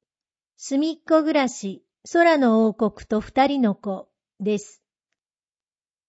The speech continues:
お問い合わせ先は、相ビル二八の九一五三です。大野極楽寺公園の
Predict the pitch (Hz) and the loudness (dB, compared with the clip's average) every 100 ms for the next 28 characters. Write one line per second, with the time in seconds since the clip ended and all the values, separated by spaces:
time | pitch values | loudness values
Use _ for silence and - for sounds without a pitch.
0 | _ _ - 247 320 330 320 311 302 294 | _ _ -4 0 2 2 2 2 0 -2
1 | 277 277 262 240 220 214 - _ _ _ | -2 -4 -4 -4 -4 -6 -14 _ _ _
2 | _ _ 262 285 254 262 254 254 277 _ | _ _ -2 0 -2 -4 -4 -4 -6 _
3 | _ _ _ 269 320 330 339 311 - 220 | _ _ _ -4 -2 0 -2 -4 -2 -2
4 | 180 - _ _ - 320 330 330 339 220 | -2 -8 _ _ -2 0 0 -2 -4 0
5 | 247 262 262 247 208 170 180 - _ _ | 2 2 0 0 0 -4 -10 -18 _ _
6 | _ _ _ _ _ _ _ _ _ _ | _ _ _ _ _ _ _ _ _ _
7 | _ _ _ _ _ _ _ _ _ _ | _ _ _ _ _ _ _ _ _ _
8 | - 294 330 339 339 330 330 320 330 320 | 0 4 4 2 0 0 0 0 0 -2
9 | 269 294 320 302 262 208 185 175 180 | -6 -4 0 2 2 2 -2 -6 -10